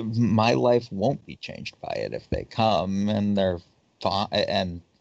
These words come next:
nothing fundamentally changes. My life isn't different. So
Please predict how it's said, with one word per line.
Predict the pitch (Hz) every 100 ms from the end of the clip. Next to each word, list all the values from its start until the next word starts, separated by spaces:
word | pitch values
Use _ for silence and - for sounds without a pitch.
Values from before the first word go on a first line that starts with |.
| _ _ _
nothing | 107 98 113 104
fundamentally | 110 101 101 101 90 90
changes. | - 107 113 107 -
My | 107
life | 151 147 147
isn't | 143 143 -
different. | 165 - - _ _
So | - 120 110 101 101